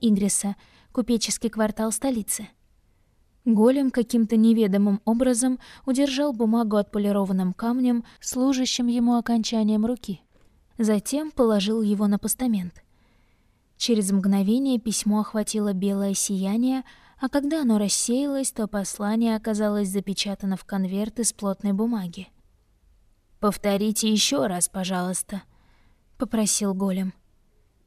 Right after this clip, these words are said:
Я второй раз произнесла, кому хочу отправить письмо. А постамент вздрогнул и... сожрал конверт. Бумага ухнула в открытый черный зев,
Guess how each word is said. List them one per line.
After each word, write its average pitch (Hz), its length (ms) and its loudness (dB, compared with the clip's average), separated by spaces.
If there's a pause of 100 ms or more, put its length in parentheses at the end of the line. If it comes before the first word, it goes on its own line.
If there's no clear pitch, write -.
Я 247 220 4
второй 277 340 0
раз 196 200 -2
произнесла, 208 760 -2 (240)
кому 233 260 2
хочу 220 300 -2
отправить 208 440 -4
письмо. 202 360 -6 (760)
А 214 120 0
постамент 196 580 0
вздрогнул 277 680 -4 (580)
и... 262 300 0 (560)
сожрал 190 640 -2
конверт. 185 640 -6 (800)
Бумага 240 640 4 (100)
ухнула 220 540 2
в 202 40 0
открытый 220 520 0
черный 190 460 0
зев, 208 420 -2